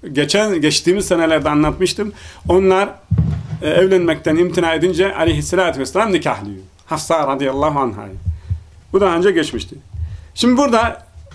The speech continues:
e, Zeynep binti Cahş hadisesine radıyallahu anha'nın evliliğine dönelim. Bu kadın aleyhissalatu vesselamın halasının kızı ve, e, Zeyd bin Harise'nin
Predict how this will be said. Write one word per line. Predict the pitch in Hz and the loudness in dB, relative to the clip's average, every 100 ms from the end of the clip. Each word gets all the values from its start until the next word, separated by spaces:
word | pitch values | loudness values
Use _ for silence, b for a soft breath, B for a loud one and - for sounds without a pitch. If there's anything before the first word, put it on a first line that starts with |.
| 160 | -2
e, | 160 160 160 156 | 0 2 2 4
Zeynep | 185 233 254 240 | 4 4 0 -2
binti | 190 208 | -4 -2
Cahş | 220 185 - - | 0 0 -4 -4
hadisesine | 180 180 165 185 156 190 165 - - - - | -2 0 0 -2 2 2 2 -2 -14 -18 -4
radıyallahu | 147 151 160 160 185 175 | 0 0 2 2 2 2
anha'nın | 170 165 170 160 | 2 0 0 0
evliliğine | 156 156 165 175 196 | 0 2 4 4 4
dönelim. | 156 131 131 240 262 - - - B B B B B - - | 4 2 2 0 -4 -10 -20 -20 B B B B B -16 -6
Bu | 147 277 302 | 0 2 2
kadın | 233 185 196 247 - - _ _ _ _ | 0 2 0 -2 -14 -20 _ _ _ _
aleyhissalatu | 180 208 175 202 - 214 226 226 190 | -2 0 0 0 0 2 2 0 2
vesselamın | 190 - 185 180 175 254 254 B B B _ _ - - | 0 2 0 2 0 -2 -4 B B B _ _ -20 -18
halasının | - - 254 277 - 226 233 269 233 | -6 0 2 2 2 2 4 2 0
kızı | - 165 139 - - - - _ _ - - _ _ - - | -2 0 0 -2 -16 -20 -20 _ _ -20 -20 _ _ -20 -8
ve, | 151 220 285 294 B B B | 0 2 2 -2 B B B
e, | 175 170 165 165 165 160 156 | 2 4 4 4 4 2 0
Zeyd | 131 220 262 269 | 0 2 2 0
bin | 214 | 0
Harise'nin | 180 233 226 214 208 233 202 | 2 2 2 0 2 2 0